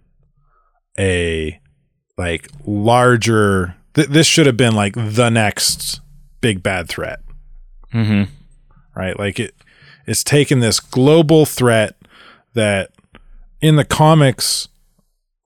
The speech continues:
Speaker 1: was, like, massive, and superheroes were, were being kind of put to sleep or whatever, and Skrulls, uh,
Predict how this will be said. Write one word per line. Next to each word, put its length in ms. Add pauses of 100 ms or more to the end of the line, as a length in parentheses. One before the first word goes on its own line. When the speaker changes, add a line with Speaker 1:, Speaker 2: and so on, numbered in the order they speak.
(100)
Speaker 1:
was, 800 (1040)
like, 440 (680)
massive, 840 (120)
and 480 (960)
superheroes 1000
were, 420
were 200
being 760 (640)
kind 200
of 300 (160)
put 260
to 80
sleep 420
or 60
whatever, 500
and 460 (400)
Skrulls, 800 (500)
uh, 480